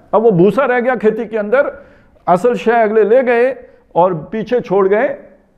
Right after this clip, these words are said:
काठ कबाड़। वही जो कल लहलाई थी, क्या ढाई महीने, तीन महीने पहले लहलाई थी, वो आपको, आपका दिल बाग बाग कर रही थी, आज उस खेती, खे-, खेत को जाके देखो,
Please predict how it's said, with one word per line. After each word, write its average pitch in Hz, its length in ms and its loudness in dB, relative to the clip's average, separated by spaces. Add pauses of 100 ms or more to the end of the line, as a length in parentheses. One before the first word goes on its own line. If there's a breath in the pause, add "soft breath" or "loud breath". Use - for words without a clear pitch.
(220)
काठ 160 260 0
कबाड़। 160 300 0 (1400)
वही 226 440 2
जो 180 180 -2
कल 233 280 0
लहलाई 143 460 0
थी, 135 180 -12
क्या 156 560 -4 (100)
ढाई 123 180 0
महीने, 180 280 -4
तीन 202 200 -2
महीने 202 200 -2
पहले 247 260 0
लहलाई 180 360 0
थी, 175 200 -10 (520 soft breath)
वो 175 100 2
आपको, 185 440 0
आपका 196 340 0
दिल 185 180 2
बाग 175 260 0
बाग 180 200 0
कर 180 140 -6
रही 165 140 -8
थी, 156 260 -14 (260 soft breath)
आज 190 240 0
उस 208 100 -2
खेती, 202 340 0
खे-, 185 320 -2
खेत 185 260 0
को 202 100 2
जाके 190 260 -2
देखो, 175 460 -6